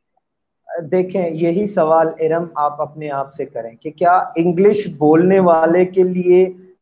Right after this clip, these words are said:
ये जरूरी है कि वो इतना अक्लमंद भी हो? क्या ये जरूरी है? हमारे पास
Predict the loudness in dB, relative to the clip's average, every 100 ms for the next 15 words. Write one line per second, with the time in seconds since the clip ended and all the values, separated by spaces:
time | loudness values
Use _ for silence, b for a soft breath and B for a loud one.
0 | 2 2 4 2 2 0 0 -2 -4 -4
1 | -8 -8 -8 -8 -8 -10 _ _ _ -8
2 | -4 -2 -2 -4 -2 -2 -2 -4 -4 -4
3 | -2 -2 -6 -10 -20 _ _ _ _ _
4 | _ _ _ _ _ 2 4 4 2 4
5 | 2 2 0 0 0 -2 -2 -2 0 -2